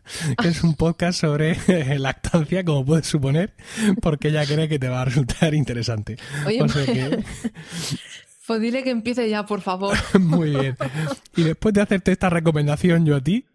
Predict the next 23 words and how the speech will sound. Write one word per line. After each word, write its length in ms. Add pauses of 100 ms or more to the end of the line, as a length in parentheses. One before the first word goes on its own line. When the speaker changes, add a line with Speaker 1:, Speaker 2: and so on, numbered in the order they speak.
(120)
Speaker 1:
y 140
ahora 200
quiero 200
que 120
tú 120
nos 140
recomiendes 500
algo 140
a 40
nosotros. 520
Es 80
decir, 260
como 180
siempre, 440
pedimos 460
a 40
los 100
invitados 400
que 140
nos 100
recomienden 520 (340)
un 160
podcast. 560